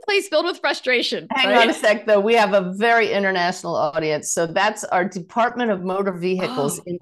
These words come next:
Speaker 2: every
Speaker 1: okay.
Speaker 2: state. And there, and it's where you go to get a new driver's license or get a new license plate for your car. And there's always a long line, and you deal with bureaucrats who have been dealing with customers, and it's just not the most
Speaker 1: It's
Speaker 2: positive
Speaker 1: just
Speaker 2: experience.
Speaker 1: miserable. <laughs> It's miserable.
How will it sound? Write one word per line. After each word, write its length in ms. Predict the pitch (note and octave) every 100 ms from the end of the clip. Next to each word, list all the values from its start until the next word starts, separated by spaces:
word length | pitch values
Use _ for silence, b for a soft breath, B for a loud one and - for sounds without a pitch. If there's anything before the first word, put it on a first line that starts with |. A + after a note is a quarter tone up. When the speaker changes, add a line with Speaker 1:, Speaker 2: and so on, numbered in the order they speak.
| C#3+
Speaker 2:
every 280 | F#3+ G3+
Speaker 1:
okay. 80 | G#3 - b _
Speaker 2:
state. 380 | A3+ D3 A#2 B B B _ G#3+
And 100 | G#3
there, 200 | F#3+ -
and 180 | G#3 G3
it's 220 | F#3 -
where 160 | G#3 A3+
you 120 | A3+
go 140 | G#3+
to 80 | G#3
get 140 | G3+
a 60 | G#3
new 180 | G#3 G#3
driver's 420 | F#3 F#3+ F#3 E3+
license 340 | D#3+ D#3 D#3+
or 40 | E3
get 160 | F3
a 40 | F#3+
new 140 | G3
license 440 | F3+ F#3 F#3+ F#3+ -
plate 220 | F3 E3
for 80 | E3+
your 140 | D#3
car. 360 | D#3 E3 C#3+ -
And 160 | F3 F#3+
there's 220 | G3 G3 - _ -
always 560 | C4+ E4 E4+ D4+ B3+ A#3
a 60 |
long 520 | G3 F3+ E3+ F3 F3+
line, 380 | E3+ D3+ D#3 D#3+ -
and 220 | F3 E3+
you 80 | E3
deal 260 | E3 G#3
with 200 | G#3 G#3+
bureaucrats 640 | G3 F3+ F3 - D#3+ D#3+ -
who 80 | E3
have 100 | D#3
been 160 | E3
dealing 300 | D#3+ E3 E3
with 140 | E3 D#3+
customers, 520 | D#3 D3 C#3+ D3 C#3+
and 200 | - D#3+
it's 200 | D#3 - _
just 340 | - G#3+ - -
not 300 | E3 C3+ -
the 80 | C#3+
most 320 | D3+ E3 -
Speaker 1:
It's 80 | -
Speaker 2:
positive 360 | D#3 D3+ -
Speaker 1:
just 240 | C3+ G#4 B3
Speaker 2:
experience. 320 | C#4 B3+ C#4+
Speaker 1:
miserable. 580 | A3 C#4 A3 G#3 E4 -
<laughs> 40 |
It's 220 | C4 -
miserable. 680 | A#3 A#3 A3+ A3+ A3 G3 G3